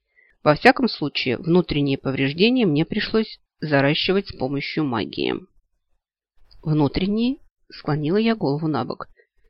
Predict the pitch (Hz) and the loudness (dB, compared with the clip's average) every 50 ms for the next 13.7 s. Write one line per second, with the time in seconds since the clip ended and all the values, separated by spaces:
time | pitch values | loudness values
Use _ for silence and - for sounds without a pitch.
0 | _ _ - 180 170 - 202 190 - - - - - _ _ _ _ - - 185 | _ _ 0 2 4 8 6 6 6 4 -6 -20 -20 _ _ _ _ -4 0 0
1 | 185 - - - - 220 214 - 247 254 226 185 175 190 - - 233 208 143 127 | 0 0 0 2 2 2 2 4 6 6 8 8 6 4 4 6 6 6 6 6
2 | - _ _ _ _ _ _ _ _ - - - 170 160 143 160 135 - 117 - | 2 _ _ _ _ _ _ _ _ -20 -16 -12 -8 -6 -4 -4 -4 -4 -4 -8
3 | - - - - - 139 - - - - - 139 - 180 - _ _ _ _ _ | -8 -10 -12 -10 -8 -8 -6 -8 -8 -8 -8 -8 -8 -10 -14 _ _ _ _ _
4 | _ _ _ _ _ _ _ _ - - - 160 135 123 - - - 117 131 147 | _ _ _ _ _ _ _ _ -18 -8 -4 -4 -2 -2 -2 0 2 4 6 6
5 | 156 185 - _ _ _ _ _ _ - - - - 151 175 196 226 226 233 240 | 6 4 0 _ _ _ _ _ _ -18 -8 -2 2 4 4 6 8 8 10 10
6 | 240 233 240 - - - - 139 156 180 175 151 127 - 104 - - - - - | 8 8 6 2 -4 0 2 2 4 4 4 4 6 6 4 4 2 -4 -20 -20
7 | _ _ _ _ _ _ _ _ _ _ - - - - 277 269 262 - - 202 | _ _ _ _ _ _ _ _ _ _ -8 -4 4 6 6 6 6 6 0 0
8 | 190 202 - - - 139 120 - - _ _ _ _ _ - - 165 160 151 160 | 0 -2 2 4 4 4 4 2 -4 _ _ _ _ _ -10 -4 0 2 2 4
9 | 151 147 147 147 147 151 151 143 147 - - - - - - - 156 120 - - | 4 4 4 4 4 4 4 4 2 2 0 -6 -8 -6 -2 0 0 0 0 -4
10 | _ _ _ _ _ _ _ _ _ _ - - - - - 180 208 233 - - | _ _ _ _ _ _ _ _ _ _ -14 -12 -10 -4 0 2 2 2 2 0
11 | 196 180 - 147 151 160 165 - - 151 143 - - - - 143 - - - - | -6 -6 -4 -4 -2 -2 -2 -4 -2 -2 -4 -4 -4 -6 -8 -8 -10 -12 -8 -4
12 | - 127 - - - 143 160 - _ _ _ _ _ _ _ _ _ _ _ _ | -2 -2 -2 -4 -8 -10 -12 -12 _ _ _ _ _ _ _ _ _ _ _ _
13 | _ _ _ - 190 160 - - - 208 190 160 135 - | _ _ _ -4 -2 -2 -2 0 -2 0 0 0 -2 -4